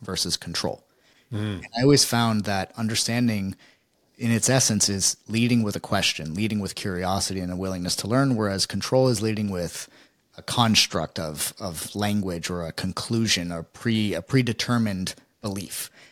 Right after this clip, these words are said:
Speaker 1: And it was really, it's really interesting that you're asking these what if questions, 'cause they're leading with this sense of curiosity, which I believe is our natural state,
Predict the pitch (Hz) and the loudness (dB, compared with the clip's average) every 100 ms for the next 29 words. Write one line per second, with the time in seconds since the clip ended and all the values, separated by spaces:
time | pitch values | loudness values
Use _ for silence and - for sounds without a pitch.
0 | _ _ _ 110 110 107 123 131 117 95 | _ _ _ 0 2 2 4 4 2 0
1 | - 113 131 135 117 117 - 107 92 92 | -2 2 4 6 6 2 0 0 0 -2
2 | 101 - 104 92 90 90 110 - 85 82 | 0 0 0 0 0 0 0 -2 -2 -2
3 | 87 82 90 90 95 92 123 135 113 - | -2 -2 -2 -4 -4 0 0 2 0 2
4 | 101 - - - 117 104 95 - 92 95 | 2 2 2 2 2 2 0 -4 -2 0
5 | 117 - 98 92 92 87 127 117 92 92 | 2 2 0 -2 -2 0 2 2 0 -2
6 | 90 87 85 85 82 92 98 - - 76 | -4 -2 -2 -2 -4 -4 -4 -4 -4 -2
7 | - - - - | 0 0 -4 -6